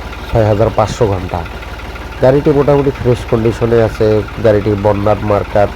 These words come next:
থেকে শুরু করে সব কিছু কালার কন্ডিশন অত্যন্ত ফ্রেশ কন্ডিশনে আছে।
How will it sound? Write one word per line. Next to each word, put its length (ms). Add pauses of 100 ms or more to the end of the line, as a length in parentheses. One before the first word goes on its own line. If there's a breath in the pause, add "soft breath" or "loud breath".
থেকে 280
শুরু 280
করে 160 (120)
সব 80 (120)
কিছু 280
কালার 300
কন্ডিশন 480
অত্যন্ত 360
ফ্রেশ 380
কন্ডিশনে 480
আছে। 220